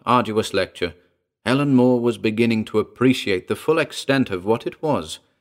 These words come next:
the Hidden One hoped to gain from her macabre sketches. When it had first approached her in her dreams, she hadn't seen an ancient being from another world. She'd seen a man,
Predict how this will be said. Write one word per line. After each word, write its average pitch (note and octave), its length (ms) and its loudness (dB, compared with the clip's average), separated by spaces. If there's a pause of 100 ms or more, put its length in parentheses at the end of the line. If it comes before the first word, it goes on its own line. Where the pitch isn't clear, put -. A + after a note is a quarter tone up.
(160)
the E2+ 100 -6
Hidden F2 320 -4
One D2+ 160 -10
hoped F2 260 -6
to F2 80 -6
gain F2+ 420 -4
from D#2 200 -14
her E2 160 -8
macabre E2 500 -10
sketches. - 560 -12 (840)
When F2 160 -8
it F2+ 120 -10
had F2+ 120 -4
first - 320 -2
approached F#2 480 -2
her A#2 120 -2
in A2 100 -6
her G2 140 -4
dreams, F#2 520 -6 (420)
she C#3 140 0
hadn't D3+ 320 0
seen C3+ 360 0
an F2 200 -8
ancient E2 500 -6
being F#2+ 400 -2
from E2 220 -12
another E2 260 -8
world. E2+ 560 -10 (500)
She'd F#2+ 220 -6
seen G2+ 220 -2
a G2+ 40 -2
man, A2+ 520 -10